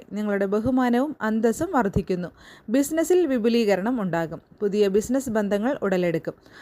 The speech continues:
സാമ്പത്തിക സ്ഥിതി ശക്തമാകും. സാമ്പത്തിക നേട്ടത്തിന് സാധ്യത. വിവാഹിതർക്ക് ഈ സമയം സന്തോഷകരമായിരിക്കും. പങ്കാളിത്തത്തോടെ പ്രവർത്തിക്കുന്നവർക്ക് വൻ നേട്ടം. അവിവാഹിതർക്ക് വിവാഹാലോചനകൾ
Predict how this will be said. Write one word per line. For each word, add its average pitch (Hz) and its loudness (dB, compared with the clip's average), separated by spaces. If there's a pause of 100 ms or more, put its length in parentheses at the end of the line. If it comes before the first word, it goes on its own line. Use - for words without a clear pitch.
(160)
സാമ്പത്തിക 302 4
സ്ഥിതി 339 2 (120)
ശക്തമാകും. 208 0 (420)
സാമ്പത്തിക 226 2
നേട്ടത്തിന് 220 0
സാധ്യത. 190 0 (180)
വിവാഹിതർക്ക് 277 2 (100)
ഈ 240 0
സമയം 254 0
സന്തോഷകരമായിരിക്കും. 240 0 (640)
പങ്കാളിത്തത്തോടെ 339 4
പ്രവർത്തിക്കുന്നവർക്ക് 247 2
വൻ 226 0
നേട്ടം. 202 0 (320)
അവിവാഹിതർക്ക് 220 4
വിവാഹാലോചനകൾ 254 2